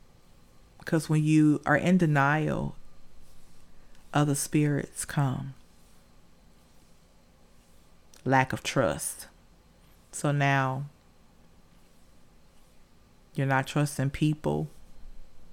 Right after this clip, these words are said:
You're not trusting God first and foremost with your heart to heal you. So you're not trusting people. You're not even trusting people so that you can have those necessary relationships. So how many of us know that we need relationships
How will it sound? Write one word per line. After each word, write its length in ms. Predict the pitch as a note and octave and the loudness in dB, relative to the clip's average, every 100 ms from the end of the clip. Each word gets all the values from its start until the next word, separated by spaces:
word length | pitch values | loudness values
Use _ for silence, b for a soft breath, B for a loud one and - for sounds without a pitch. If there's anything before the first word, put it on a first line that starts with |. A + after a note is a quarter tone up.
| - - - - - - - - - - - - - | -16 -18 -18 -18 -20 -20 -20 -20 -20 -20 -20 -20 -4
You're 120 | D3+ | 2
not 180 | D#3+ E3 | 6 6
trusting 460 | - E3 - C#3 C3+ | 6 2 2 -2 2
God 480 | C#3 C#3+ D3+ C#3 C3+ | 4 4 4 0 0
first 340 | C#3 C#3+ - | 2 2 0
and 140 | C3+ | -4
foremost 720 | - D3 D3 C#3 B2+ C3 - - | 0 0 2 0 -2 -6 -6 -4
with 180 | C#3 | -2
your 180 | C3 B2 | 0 0
heart 400 | C3+ C3+ C3+ - | 4 6 6 2
to 120 | - C#3 | -4 -4
heal 380 | - C#3 E3+ | 2 2 4
you. 320 | D#3 C3 C#3 D3+ - b b b b b b b | 2 0 -4 -6 -16 b b b b b b b
So 220 | - - | -2 2
you're 180 | D3 D3 | 2 4
not 220 | D#3 D3+ | 4 2
trusting 460 | - D#3 D#3+ D3 D3 | 2 0 2 0 0
people. 440 | E3 E3+ A2 A#2+ | 2 0 0 -2
You're 140 | C3+ C3+ | 0 2
not 240 | C#3+ D3 | 2 2
even 300 | D3 C#3 C#3+ | 2 0 -2
trusting 460 | - C#3+ C#3+ C3 C#3+ | 0 0 0 -4 -2
people 460 | C#3+ C#3+ B2+ C3+ | 0 0 -2 -2
so 220 | C#3 - | -2 -2
that 240 | C3 C3+ - | -2 -2 -4
you 60 | |
can 180 | C#3 C#3 | -2 0
have 220 | C#3+ C#3 | 2 2
those 260 | C3+ B2+ C3+ | 0 -2 -2
necessary 680 | C3 C3+ C#3 C3+ C#3+ C3+ C3+ | -2 -2 -2 -2 0 0 0
relationships. 1000 | C3 B2 C3+ D3 C3+ - C3 C3+ - - | 0 0 0 0 -4 -2 -4 -4 -8 -10
So 120 | A#2+ | -6
how 160 | D3 D3+ | 0 2
many 200 | D3 D3+ | 2 2
of 100 | C#3+ | 0
us 160 | C#3 - | -2 0
know 160 | C3+ | 0
that 160 | C3 C3 | 0 -2
we 80 | C#3 | -2
need 200 | C#3 C#3 | -2 0
relationships 840 | C3+ C3 C#3 C#3+ - B2 - | 0 0 0 -4 -2 -4 -6